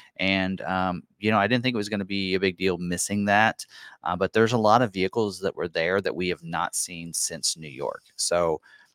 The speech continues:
you know, like, if you look, not only F one fifty, we did, like, three or four on the F one fifty, you know, the F one fifty Trimmer, the Raptor, uh, the Platinum Plus Edition, which is the new Limited, uh, that Pro Access tailgate, which, by the way, is not available yet, not in the order guide. So sneak peek on that, but,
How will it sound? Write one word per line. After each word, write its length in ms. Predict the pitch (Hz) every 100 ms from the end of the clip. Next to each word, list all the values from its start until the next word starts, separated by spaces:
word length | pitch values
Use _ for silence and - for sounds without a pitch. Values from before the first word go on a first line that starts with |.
| -
you 100 | 87
know, 380 | 85 85 87 - -
like, 220 | 98 -
if 100 | 92
you 80 | 98
look, 180 | - 98
not 220 | 101 120
only 220 | 113 92
F 140 | 85 82
one 100 | 73
fifty, 320 | 80 - 78
we 160 | 95
did, 160 | 104 95
like, 160 | 73 -
three 180 | 98 85
or 40 |
four 280 | - 85 73
on 80 | 76
the 120 | 53
F 200 | 64 -
one 100 | 76
fifty, 320 | - 69 78
you 100 | 73
know, 120 | 73
the 80 | 73
F 140 | 85 -
one 60 | -
fifty 180 | 69
Trimmer, 460 | - - 120 117 110
the 80 | 80
Raptor, 600 | 85 98 95 - 92 87 - - - -
uh, 180 | 85 82
the 80 | 80
Platinum 680 | 107 90 80 90 87 85 -
Plus 320 | 104 101 -
Edition, 280 | 95 87 92
which 140 | 82
is 80 | 82
the 60 | 80
new 240 | 80 85
Limited, 520 | 78 98 104 101 101 90 - - -
uh, 220 | 71 73
that 140 | 76 -
Pro 160 | 110
Access 320 | 92 87 - -
tailgate, 500 | 101 92 95 92 76
which, 220 | 80 -
by 140 | 101
the 60 | 113
way, 180 | 113 101
is 160 | 90
not 240 | 87 131 160
available 360 | 131 127 92
yet, 320 | 73 - - -
not 160 | 73 110
in 80 | 143
the 60 |
order 180 | 65 127
guide. 300 | 92 57 55 _ _ _ _ -
So 540 | - 85 80 76 71
sneak 300 | - - 120
peek 220 | 143 139
on 100 | 92
that, 240 | 90 87 -
but, 300 | 87 87